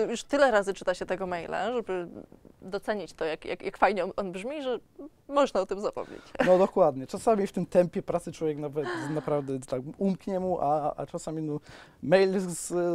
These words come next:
Speaker 2: z, z informacją, że jest coś w załączniku, a nie ma załącznika, no to taki
Speaker 1: <laughs>
Speaker 2: trochę pusty ten mail.
Speaker 1: Tak, ale to już chyba przeszło do takiego standardu też, też, też mailowania, że to się akurat wybacza.
Speaker 2: Tak.
Speaker 1: Ale powiedz mi, Filip, czy, mm,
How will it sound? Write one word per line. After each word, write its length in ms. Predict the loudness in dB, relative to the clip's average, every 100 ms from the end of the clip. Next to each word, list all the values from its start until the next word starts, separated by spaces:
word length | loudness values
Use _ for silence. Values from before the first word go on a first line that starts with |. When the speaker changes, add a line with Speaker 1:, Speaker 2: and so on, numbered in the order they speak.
| -2
Speaker 2:
z, 260 | -8 -18 _ _ _ _ -10 -6
z 320 | -6 -8 -12 -6
informacją, 580 | -2 0 4 4 4
że 140 | 4 4
jest 140 | 4
coś 100 | 2
w 40 | 6
załączniku, 640 | 6 6 2 -4 -2 -2
a 60 | -2
nie 140 | -4
ma 100 | -4
załącznika, 560 | -4 -4 -6 -12 -10 -8
no 100 | -8
to 120 | -8
taki 300 | -12 -10 -12 -6 -6 -6
Speaker 1:
<laughs> 260 | -10 -10
Speaker 2:
trochę 200 | -8 -8
pusty 380 | -4 -6 -6 -10
ten 160 | -8 -8
mail. 180 | -8 -12 -14 -16 -2 6
Speaker 1:
Tak, 200 | 6 8
ale 180 | 4 2 -2 0
to 80 | 0
już 140 | 0
chyba 140 | -2 -2
przeszło 320 | -2 -2 -2
do 60 |
takiego 280 | -4 -6 -8
standardu 560 | -6 -4 -2 -2 -4 -8
też, 380 | -8 -10 -10 -12 -6
też, 200 | -6 -6
też 260 | -4 -2 0
mailowania, 540 | 0 0 0 -2 -4
że 80 | -4
to 120 | -4
się 120 | -4
akurat 240 | -4 -4 -4
wybacza. 380 | -4 -6 -6
Speaker 2:
Tak. 240 | -6 -6 -2
Speaker 1:
Ale 80 | -2
powiedz 220 | 0 -2
mi, 80 | -2
Filip, 240 | -4 -6 -6
czy, 140 | 0
mm, 840 | 2 2 2 0 -4 -8 -8 -8